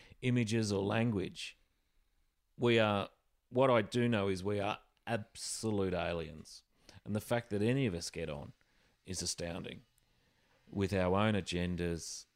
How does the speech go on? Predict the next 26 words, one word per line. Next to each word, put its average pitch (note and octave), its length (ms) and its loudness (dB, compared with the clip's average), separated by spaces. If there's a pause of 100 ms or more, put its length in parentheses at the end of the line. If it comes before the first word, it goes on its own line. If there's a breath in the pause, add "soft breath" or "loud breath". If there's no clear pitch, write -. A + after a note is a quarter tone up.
(120)
our F2+ 380 0
own F#2+ 260 0
moral G2 360 2
codes, F2+ 880 -2 (520 soft breath)
our F2+ 300 2
own G2 180 4
egos, F2+ 1120 0
and E2+ 380 -8 (180)
the F#2 160 2
idea G2 480 2
of F2+ 140 0
our F2+ 240 0
own F#2 160 0
identities. F#2 800 -2
The F#2+ 80 -14
fact - 300 -4
that - 100 -8 (720 soft breath)
there G#2+ 180 4
is G#2+ 160 2
any C#3 200 4
community G#2 720 2
at E2+ 80 -2
all F#2 380 -2 (140)
is E2 200 -10
constantly G2 680 -4
surprising, F2 680 -6